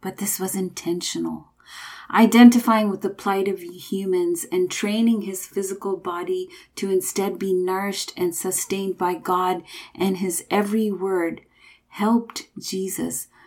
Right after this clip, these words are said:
to look to God and to defeat the devil in his wilderness. We see this in action when the devil comes to tempt him.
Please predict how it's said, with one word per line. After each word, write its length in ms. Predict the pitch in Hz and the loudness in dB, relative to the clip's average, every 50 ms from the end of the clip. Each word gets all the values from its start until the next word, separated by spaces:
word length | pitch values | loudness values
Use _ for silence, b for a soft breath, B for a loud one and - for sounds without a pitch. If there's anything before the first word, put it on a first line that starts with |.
| b b b | b b b
to 160 | - 202 190 | -4 -2 0
look 380 | 185 185 202 220 220 220 - - | 2 4 4 4 2 2 -4 -4
to 160 | - 226 220 | -2 -2 -2
God 500 | 214 - 208 208 196 185 175 165 156 156 - b b b b b | -2 0 0 0 2 2 0 -2 -4 -6 -10 b b b b b
and 180 | b 180 185 - | b 0 2 2
to 100 | - 180 | 0 -4
defeat 720 | 160 160 180 170 170 - - - 208 208 208 208 - - | -2 2 0 0 0 -2 -8 -4 0 0 0 0 -2 -6
the 120 | - 202 190 | -6 -6 -4
devil 640 | - 185 175 165 165 - - 139 147 151 151 151 - - | -2 0 0 0 0 -2 -4 -4 -4 -4 -6 -6 -2 0
in 240 | 170 165 165 160 143 | 2 2 2 0 -2
his 340 | 143 165 156 - - - | -2 -2 -2 -2 -4 -6
wilderness. 800 | - 156 151 147 143 147 147 143 143 143 - 139 - - - - _ _ _ _ _ _ _ _ _ _ _ _ _ b b b b b b b b | -6 -4 -4 -4 -4 -6 -6 -6 -6 -6 -6 -6 -8 -10 -10 -12 _ _ _ _ _ _ _ _ _ _ _ _ _ b b b b b b b b
We 160 | 185 196 185 | 0 0 0
see 260 | - - - 208 208 | 0 -2 0 0 2
this 220 | 202 190 190 196 - | 2 2 0 0 0
in 100 | 180 175 | 0 0
action 480 | 170 165 160 165 165 - - 165 165 | 2 2 0 0 -2 -2 0 2 4
when 140 | 165 170 170 | 4 4 4
the 80 | 175 170 | 4 2
devil 340 | - 190 185 185 208 214 | 4 4 4 4 4 2
comes 380 | 214 214 - 220 208 208 208 - | 0 2 0 0 2 2 0 -2
to 120 | - - | -2 -4
tempt 440 | 190 - - - 214 226 247 240 - | -4 -4 -2 2 6 6 6 6 6
him. 320 | - - - - 156 151 | 0 -12 -16 -18 -18 -20